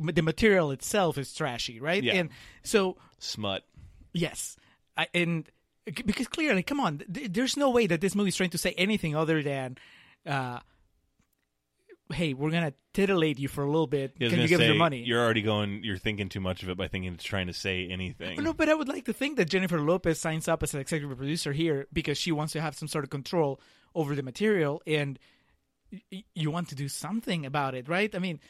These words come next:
Speaker 2: You'd think. That executive producer thing sometime. You know, one of the weirdest ones I ever saw, me and Eddie discovered this together. Ben Stiller was an executive producer on that horror movie, The Ruins.
Speaker 1: Right, but, I mean,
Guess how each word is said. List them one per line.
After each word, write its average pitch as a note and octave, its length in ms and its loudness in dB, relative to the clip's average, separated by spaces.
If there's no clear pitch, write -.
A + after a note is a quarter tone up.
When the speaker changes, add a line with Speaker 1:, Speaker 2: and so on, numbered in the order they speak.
Speaker 2:
You'd D#3 160 -4
think. E3 480 -2
That C3+ 160 2
executive D3 420 -2
producer C3 380 -2
thing A2 180 -6
sometime. A2+ 380 -6
You C3 60 -2
know, G#3 100 0
one G#3 80 0
of E3 60 -2
the C#3 80 2
weirdest A#2 280 0
ones G#2+ 140 -6
I - 20 0
ever F#2+ 120 -4
saw, G2+ 140 -6
me G2+ 140 -4
and G2+ 100 -4
Eddie F2+ 300 -4
discovered F2 380 -12
this F2 140 -18
together. F2+ 240 -12
Ben A#2 220 2
Stiller A2 580 -2
was G2+ 220 -6
an F#2+ 80 -2
executive F#2+ 420 -6
producer G2 400 -6
on F#2+ 120 -4
that F2+ 180 -6
horror F#2+ 240 -6
movie, G2 180 -2
The F#2 140 -4
Ruins. F2 500 -6
Speaker 1:
Right, E3 360 0
but, D#3 280 -2
I G3 60 0
mean, C#3 400 -2